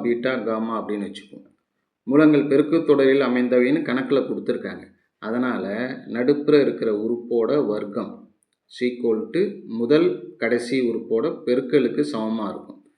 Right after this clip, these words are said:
இது ஃபார்முலா, இது அப்படியே இருக்கட்டும். சிக்மா த்ரீ, சிக்மா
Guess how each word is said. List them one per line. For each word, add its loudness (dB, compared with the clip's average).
இது 4
ஃபார்முலா, 0
இது 4
அப்படியே 4
இருக்கட்டும். -6
சிக்மா 8
த்ரீ, 4
சிக்மா 4